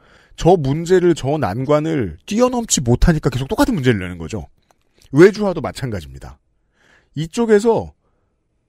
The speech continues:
제대로 분쇄를 못했다는 거예요. 하지만 잘한 때도 있었죠. 우리는 그걸 지난 지선 때 느꼈습니다. 송영길 대 오세훈의 서울시장 선거.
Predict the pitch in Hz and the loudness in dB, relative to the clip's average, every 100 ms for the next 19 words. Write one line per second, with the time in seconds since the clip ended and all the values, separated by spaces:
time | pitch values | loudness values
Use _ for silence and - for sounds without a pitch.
0 | _ - 160 226 233 151 185 247 147 139 | _ -2 2 2 2 2 2 0 -2 -2
1 | 185 - 165 180 190 185 156 185 _ _ | -2 0 -2 -2 -4 -2 -4 -8 _ _
2 | _ _ _ - 262 269 240 139 127 156 | _ _ _ -4 -2 2 2 2 2 2
3 | 151 131 98 - 87 - 73 - _ _ | 2 -2 -4 -8 -12 -12 -16 -18 _ _
4 | _ _ _ _ _ _ - 165 208 185 | _ _ _ _ _ _ -2 0 0 2
5 | 143 165 214 - - 156 160 143 190 185 | 4 4 2 -2 -4 -2 -2 0 0 0
6 | 110 90 98 - 71 64 60 _ _ _ | -6 -8 -12 -12 -18 -20 -20 _ _ _
7 | _ _ - 190 214 196 190 160 135 143 | _ _ -2 -2 -2 0 2 2 2 0
8 | 135 160 185 220 208 - 147 127 95 73 | -2 -4 -2 -2 -4 -6 -8 -8 -12 -14
9 | 58 | -20